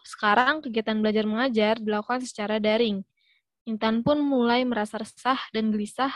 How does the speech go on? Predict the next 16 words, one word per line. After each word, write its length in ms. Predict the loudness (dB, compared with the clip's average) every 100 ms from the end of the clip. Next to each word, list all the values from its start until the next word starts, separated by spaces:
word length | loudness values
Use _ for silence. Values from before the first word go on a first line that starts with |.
| -10
karena 400 | -8 -6 -2 -2
khawatir 480 | 0 0 -2 -4 -4 -6
saat 320 | -6 -6 -4
Hari 240 | -4 -2 0
Raya 240 | 0 0
Idul 160 | -2 -6
Fitri 480 | -8 -12 0 2 2
ia 240 | 4 2
tak 240 | 2 -4 -4
bisa 160 | -6 -4
pulang 240 | -4 -4
kampung 480 | -4 -4 0 -2 -2
untuk 160 | -6 -8
merayakan 520 | -4 -4 -2 -2 0
bersama 320 | -2 -4 -6 0
keluarga. 400 | 0 4 2